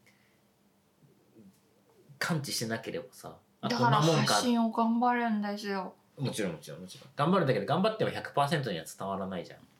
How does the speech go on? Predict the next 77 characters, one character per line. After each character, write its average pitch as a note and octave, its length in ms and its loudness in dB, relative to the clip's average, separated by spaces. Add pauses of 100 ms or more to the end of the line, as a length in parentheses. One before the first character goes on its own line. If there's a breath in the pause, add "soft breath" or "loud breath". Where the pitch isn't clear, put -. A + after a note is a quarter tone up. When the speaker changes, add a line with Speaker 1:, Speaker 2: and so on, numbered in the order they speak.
(180)
Speaker 2:
う A3 40 0
ん。 F#3+ 240 -4 (600)
Speaker 1:
買 - 120 -20
っ - 80 -20
た - 80 -10
人 - 200 -16
す - 220 -18
べ - 80 -14
て - 140 -20
に。 C#3 80 -20 (2000)
あ、 C3+ 120 0
で B2+ 60 4
も A#2+ 60 0
そ D#3+ 100 2
れ E3+ 100 4
を F3 60 0
伝 G3 280 0
え G#3 40 -2
れ G#3 140 -2
ば、 G#3+ 460 0 (520)
置 A#2+ 160 -2
い - 40 -8
と A2 100 0
い G2+ 80 -4
た G2 80 -4
方 G2 120 -6
が D#2 100 -2
い D2+ 40 -8
い - 40 -12
っ - 20 -18
て - 80 -16
こ - 120 -16
と？ - 200 -12 (500)
あ、 B2 140 0
じ - 100 2
ゃ G#2+ 40 4
あ - 20 4
置 A#2 80 4
い - 20 2
と C3 80 2
か B2+ 100 2
な C3+ 120 4
く - 60 -6
て - 100 -10
も F2 80 -10
い F2 40 -8
い - 40 -10
っ - 20 -20
て - 80 -14
こ - 80 -14
と？ A#3+ 100 -4
Speaker 2:
置 A#3+ 120 2
い A#3 40 -4
と A#3 140 -6
か A3+ 200 -2
な A3+ 180 -2
く - 120 -16
て、 - 160 -4 (300)
少 B3+ 100 -2
し - 140 -8
で A#3 100 0
も G#3+ 160 -2
安 G#3+ 440 -2
く C4 480 -4 (220)
販 A3 260 -2
売 A3 220 0
し - 60 -12
た A3+ 180 0
方 A3+ 220 -4
が G#3+ 160 0
い G#3+ 40 -2
い G3+ 40 0
ん G3+ 40 0
じ G3 80 -2
ゃ G3 60 -4
な A3 160 -4
い？ B3 60 -6